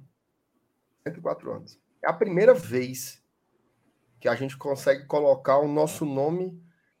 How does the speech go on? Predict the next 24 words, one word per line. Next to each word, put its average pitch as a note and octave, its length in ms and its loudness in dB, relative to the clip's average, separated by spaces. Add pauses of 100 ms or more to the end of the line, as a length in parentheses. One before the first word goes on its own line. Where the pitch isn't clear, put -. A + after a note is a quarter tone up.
(300)
na D#3+ 240 4
principal A3+ 720 -2
vitrine A#3+ 540 -8
do F3 300 2
continente. - 680 -8 (1600)
Certo? - 340 -10
Na C#3 180 -4
prin-, E3+ 320 -8
o, D3 360 0
o - 20 2
nome F#3 380 8
do F3 140 -4
For-, D#3 280 -4
o E3+ 80 -8
Fortaleza G3+ 640 2
figura E3 800 -2 (540)
entre E3+ 520 -6
as C#3+ 340 -2 (140)
trinta A#3 640 -4
e F#3+ 140 -10
duas C#3+ 420 -6
equipes E3 400 -6
mais G3+ 320 4
relevantes G#3+ 840 2